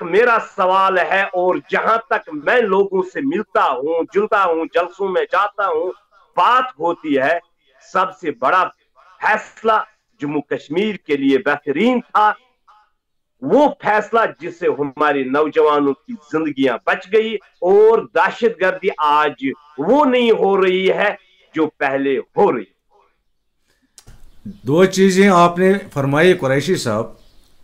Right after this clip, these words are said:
Speaker 2: एक ये, ये चीज़ तो हम बिल्कुल मानने के लिए तैयार हैं क्योंकि हमारा आना जाना बड़े-बड़े ऐवानों में रहता है। बीजेपी की हुकूमत आने के बाद करप्शन में नाइंटी नाइन परसेंट कमी आई है।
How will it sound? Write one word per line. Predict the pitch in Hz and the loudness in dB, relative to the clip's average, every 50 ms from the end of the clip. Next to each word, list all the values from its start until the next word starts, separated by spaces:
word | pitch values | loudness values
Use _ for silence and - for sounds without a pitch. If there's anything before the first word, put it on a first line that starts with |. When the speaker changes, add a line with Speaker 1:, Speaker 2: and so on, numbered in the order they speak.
| - - | -12 -4
Speaker 2:
एक | - 147 170 175 170 170 147 | 0 2 2 2 0 -2 -6
ये, | 151 151 156 160 180 190 - - - _ _ _ - | -2 0 2 2 0 0 -4 -10 -18 _ _ _ -8
ये | - 160 165 | -6 -4 -4
चीज़ | 156 - 175 175 170 | -2 -2 -2 -2 0
तो | - 175 | 0 0
हम | 147 165 170 147 | 0 0 0 0
बिल्कुल | 160 165 165 165 185 165 | 0 0 0 0 0 0
मानने | 160 147 147 147 151 156 160 156 | 0 2 0 2 2 2 0 0
के | 156 170 | 0 0
लिए | 156 147 151 139 | 0 2 2 2
तैयार | 143 123 113 117 135 143 147 143 | 2 0 0 2 2 2 2 2
हैं | 135 123 120 120 101 - | 2 0 0 -2 -4 -4
क्योंकि | 131 139 143 147 | -6 -4 -2 -2
हमारा | 135 123 135 135 135 143 143 139 | -2 -2 -2 0 0 0 0 0
आना | 131 127 135 143 147 151 | 0 0 0 0 0 0
जाना | 135 127 131 131 143 143 | 0 0 -2 -2 -2 -2
बड़े-बड़े | 127 123 127 135 135 131 131 135 | -2 -2 -2 -2 -2 -2 0 0
ऐवानों | 135 127 123 117 117 120 127 135 | 0 0 -2 -2 -2 -2 -2 -2
में | 131 131 123 110 | -2 -2 -2 -2
रहता | 110 107 107 131 151 | -2 -2 0 0 0
है। | 139 110 85 73 - - - _ _ - - - - - - - - - - - _ _ - - | 0 0 -2 -4 -10 -16 -20 _ _ -20 -20 -20 -20 -20 -20 -20 -20 -20 -20 -20 _ _ -6 0
बीजेपी | 127 156 170 196 208 202 208 220 214 214 | 0 2 4 4 4 4 4 2 0 0
की | 214 214 208 | 0 0 2
हुकूमत | 214 185 165 185 180 190 196 196 202 208 208 208 - - - | 2 2 0 0 0 0 0 2 2 0 -2 -4 -10 -14 -8
आने | 165 160 170 175 185 190 190 | -4 -2 0 2 4 2 2
के | 185 180 180 185 | 2 2 2 2
बाद | 185 139 110 135 139 151 170 175 180 180 - - - - | 2 2 0 2 4 4 4 4 2 0 -4 -12 -6 -2
करप्शन | 165 165 185 196 196 - - - 185 180 | 0 2 2 2 0 -2 -4 -4 -2 -2
में | 180 180 185 190 196 196 202 - - _ _ _ _ _ _ _ - _ - - | -2 -2 -2 -2 -2 -4 -6 -10 -14 _ _ _ _ _ _ _ -20 _ -8 -6
नाइंटी | 123 139 156 170 180 180 185 180 175 175 180 175 | -2 0 2 2 2 2 0 -2 -2 -2 -2 0
नाइन | 165 139 127 143 170 185 175 165 | 0 0 0 2 2 2 0 0
परसेंट | - - - 156 143 147 - 160 156 135 - | -2 -2 -2 -2 -2 -2 -4 -4 -4 -4 -4
कमी | 139 131 127 120 110 | -2 -2 0 0 -2
आई | 101 90 90 90 | -4 -6 -8 -10
है। | 85 71 69 - | -12 -14 -18 -20